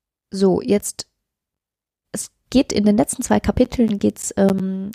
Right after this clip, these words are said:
einerseits um emotionale Verausgabung im Beruf. Ähm,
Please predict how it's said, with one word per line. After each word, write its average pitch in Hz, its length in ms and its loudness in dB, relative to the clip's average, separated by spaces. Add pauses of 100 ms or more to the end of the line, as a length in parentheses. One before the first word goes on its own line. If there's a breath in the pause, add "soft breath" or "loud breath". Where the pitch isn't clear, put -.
einerseits 208 460 2
um 185 460 -2 (240)
emotionale 190 560 2
Verausgabung 180 800 2
im 170 220 -2
Beruf. 180 560 0 (600)
Ähm, 185 420 -6